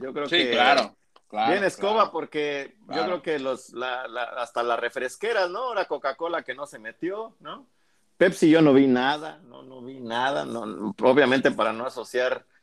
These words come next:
Speaker 1: la derrota con su marca, no sé, en fin, ¿no? O sea, to-, todos esos cambios yo creo que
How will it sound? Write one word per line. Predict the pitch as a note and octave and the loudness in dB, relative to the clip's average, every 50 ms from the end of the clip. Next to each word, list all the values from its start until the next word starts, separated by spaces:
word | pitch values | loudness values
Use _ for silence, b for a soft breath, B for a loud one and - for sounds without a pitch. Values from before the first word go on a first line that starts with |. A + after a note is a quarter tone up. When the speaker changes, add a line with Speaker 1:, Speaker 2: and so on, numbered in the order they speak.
| _ _ _ _ _ _ _ | _ _ _ _ _ _ _
Speaker 1:
la | - F#2+ G2+ G#2 | -4 -2 -2 0
derrota | F#2+ G#2+ G#2 G#2 G#2+ A2+ B2+ C3+ - - C3 A#2+ | 0 0 0 0 0 0 0 -2 -2 -4 -8 -10
con | - G2+ G2 F#2+ | -10 -12 -14 -12
su | - A2+ G#2 | -12 -12 -8
marca, | G#2 A#2 B2+ D3 D#3+ D#3 - - - - D#3+ D3+ B2+ | -2 0 0 2 0 0 -4 -8 -8 -10 -8 -10 -10
no | B2 C3+ B2 | -10 -12 -10
sé, | - - B2+ C3 D3 D#3+ D3+ | -6 -2 0 0 0 -2 -2
en | A#2 A2 | -6 -8
fin, | - - C#3 D3+ D#3 C#3 | -6 -6 -6 -6 -6 -6
¿no? | A#2+ C#3+ F3 D#3+ | -6 -4 -2 0
O | |
sea, | C#3+ - C#3 B2+ B2 - - _ | 4 6 6 6 6 4 2 _
to-, | - C3 C3+ A#2 | 4 4 4 4
todos | - D3+ D#3 E3+ F3 C#3+ | 4 4 4 4 4 4
esos | E3 D#3+ D#3+ D#3+ C3 | 4 4 4 2 2
cambios | - - D#3+ E3 E3+ F3 F3+ F3 D3 | 4 4 6 8 8 6 6 6 6
yo | C#3+ C3+ | 6 8
creo | C#3+ D3 C3 | 8 6 6
que | - C#3 B2+ B2 A#2 A#2 | 6 6 6 6 6 4